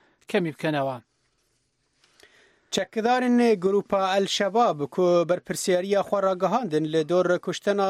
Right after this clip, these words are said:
Speaker 2: سەد و چەل و حەشت کەسان ڕۆژا پێنجشەمێ لە زانینگەهەکە وڵاتی کینیا سۆزا کۆمکوژیەکە دندان. داخویانیە ئەلشەباب ئیرۆ شەمیە گوت چ پیوانین ساغلەمیە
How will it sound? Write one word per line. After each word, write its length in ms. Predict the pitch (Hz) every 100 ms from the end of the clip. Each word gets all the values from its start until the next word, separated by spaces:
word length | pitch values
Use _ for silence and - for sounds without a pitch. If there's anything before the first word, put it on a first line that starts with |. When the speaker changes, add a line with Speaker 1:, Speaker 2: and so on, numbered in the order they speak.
| 190
Speaker 2:
سەد 160 | - 170
و 160 | 175 -
چەل 160 | 185 180
و 140 | 175 -
حەشت 220 | 196 - -
کەسان 340 | 180 247 202 143 143
ڕۆژا 280 | 160 156 165 -
پێنجشەمێ 480 | 175 160 208 214 214 190
لە 80 | 175 160
زانینگەهەکە 680 | 175 170 165 185 180 - 180 175
وڵاتی 400 | 180 185 190 185
کینیا 400 | - 196 135 127 127 _ - _ -
سۆزا 340 | 196 170 175 165
کۆمکوژیەکە 720 | 185 165 175 156 190 180 185 175 165
دندان. 400 | 185 139 120 107 107 _ - - -
داخویانیە 540 | 220 - 233 233 247 208
ئەلشەباب 480 | 202 - 202 220 226 202
ئیرۆ 200 | 240 226 -
شەمیە 380 | 247 247 185 156 156
گوت 240 | 196 208 - 214 202 -
چ 20 | 262
پیوانین 400 | 208 196 220 220 196
ساغلەمیە 560 | 220 208 208 208 226